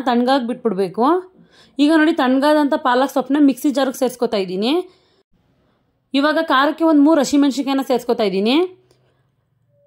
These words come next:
ಹಾಗೆ ಒಂದು ಗಡ್ಡೆಯಷ್ಟು ಬೆಳ್ಳುಳ್ಳಿನ ಸೇರ್ಸ್ಕೊಂಡಿದ್ದೀನಿ. ಒಂದು ಸ್ವಲ್ಪ ಶುಂಠಿನ ಸೇರಿಸ್ಕೊಂಡು ಇದನ್ನ ಸಣ್ಣದಾಗಿ ಪೇಸ್ಟ್ ಮಾಡ್ಕೋಬೇಕು. ನೋಡಿ ನಾನು ಇಷ್ಟು ಸಣ್ಣದಾಗಿ ಇದನ್ನ ರುಬ್ಕೊಂಡು ತಗೊಂಡಿದ್ದೀನಿ. ನಾನಿಲ್ಲಿ ಬಾಣಲಿಗೆ ಒಂದು ಮೂರು ಸ್ಪೂನಷ್ಟು ಎಣ್ಣೆನ ಸೇರಿಸ್ಕೊಂಡಿದ್ದೀನಿ.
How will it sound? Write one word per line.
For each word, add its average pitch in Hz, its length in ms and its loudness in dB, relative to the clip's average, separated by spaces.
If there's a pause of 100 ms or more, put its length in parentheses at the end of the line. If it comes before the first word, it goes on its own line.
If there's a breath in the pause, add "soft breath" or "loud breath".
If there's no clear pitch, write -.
ಹಾಗೆ 277 240 2
ಒಂದು 294 300 4
ಗಡ್ಡೆಯಷ್ಟು 277 440 -2
ಬೆಳ್ಳುಳ್ಳಿನ 262 460 0
ಸೇರ್ಸ್ಕೊಂಡಿದ್ದೀನಿ. 233 720 -2 (760)
ಒಂದು 277 100 2
ಸ್ವಲ್ಪ 285 320 0
ಶುಂಠಿನ 302 400 2
ಸೇರಿಸ್ಕೊಂಡು 254 720 0
ಇದನ್ನ 294 220 2
ಸಣ್ಣದಾಗಿ 269 600 2
ಪೇಸ್ಟ್ 262 340 -2
ಮಾಡ್ಕೋಬೇಕು. 220 560 -2 (840)
ನೋಡಿ 285 140 2
ನಾನು 302 140 2
ಇಷ್ಟು 311 200 0
ಸಣ್ಣದಾಗಿ 269 400 0
ಇದನ್ನ 294 200 2
ರುಬ್ಕೊಂಡು 277 300 0
ತಗೊಂಡಿದ್ದೀನಿ. 233 580 0 (1120 soft breath)
ನಾನಿಲ್ಲಿ 285 280 2
ಬಾಣಲಿಗೆ 277 420 2
ಒಂದು 302 200 2
ಮೂರು 302 200 4
ಸ್ಪೂನಷ್ಟು 294 420 -2
ಎಣ್ಣೆನ 262 260 2
ಸೇರಿಸ್ಕೊಂಡಿದ್ದೀನಿ. 240 760 -2